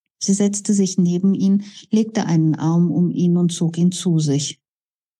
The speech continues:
„Das müssen Sie doch auch noch gar nicht, Sam.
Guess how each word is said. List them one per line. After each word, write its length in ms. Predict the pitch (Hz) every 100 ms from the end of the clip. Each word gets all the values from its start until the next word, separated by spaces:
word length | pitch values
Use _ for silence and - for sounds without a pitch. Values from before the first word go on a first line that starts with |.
| _
„Das 240 | - 190 -
müssen 400 | 165 165 - 156
Sie 200 | 147 147
doch 260 | 135 - 131
auch 200 | 131 -
noch 240 | 135 -
gar 240 | 139 127
nicht, 320 | 131 123 - -
Sam. 500 | - 127 131 156